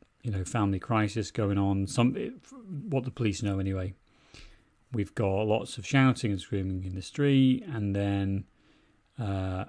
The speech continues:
you know, but it's okay because the police are here. Fantastic. And as we know, police in America are fan-, wonderfully trained, even in the nineteen thirties, at de-escalation. That's what they're here for. You know, they'll just come in and they'll,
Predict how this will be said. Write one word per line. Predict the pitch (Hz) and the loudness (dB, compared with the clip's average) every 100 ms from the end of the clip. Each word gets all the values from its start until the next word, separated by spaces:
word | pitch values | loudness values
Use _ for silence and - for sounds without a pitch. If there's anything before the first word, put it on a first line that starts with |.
| 139 | -6
you | 135 | -2
know, | 113 95 98 - _ _ _ _ _ _ _ _ _ | -2 -2 -4 -8 _ _ _ _ _ _ _ _ _
but | 175 | 2
it's | 165 | 4
okay | 139 107 90 - | 2 0 -4 -4
because | 131 139 | 2 2
the | - | 2
police | 147 135 101 - | 2 2 2 -2
are | 90 | -6
here. | 95 90 - _ _ | -10 -12 -12 _ _
Fantastic. | - 123 139 160 160 143 - 98 101 - - - - - - - _ | -8 0 2 4 4 2 -2 0 0 -4 -10 -12 -14 -20 -20 -20 _
And | 135 | 2
as | 165 | 4
we | 123 | 4
know, | 104 98 | 4 0
police | 95 120 104 | 0 0 0
in | 107 | -2
America | 98 95 92 - | 0 0 -4 -4
are | 123 - _ - | -6 -6 _ -18
fan-, | - 208 151 _ | -6 -4 -4 _
wonderfully | 180 240 247 160 113 | 0 4 6 6 2
trained, | 95 107 92 110 | 0 -4 -2 -2
even | 165 123 | 0 0
in | |
the | 101 | 0
nineteen | 101 101 107 | 0 0 -4
thirties, | 101 156 151 107 | 0 -2 0 0
at | 110 107 | 0 0
de-escalation. | 110 139 143 - 120 139 147 120 95 - - - _ _ - | 2 2 0 -2 0 0 -2 -6 -8 -12 -20 -20 _ _ -6
That's | 175 - | -6 -4
what | 202 | -2
they're | 180 165 | 2 2
here | 170 202 | 2 -2
for. | - 123 110 | 0 2 4
You | |
know, | 120 | 4
they'll | 117 113 | 4 2
just | 117 - | -2 -2
come | 160 165 | -2 2
in | 123 120 | 4 2
and | - 104 | 0 -2
they'll, | 98 98 107 | 0 -2 -4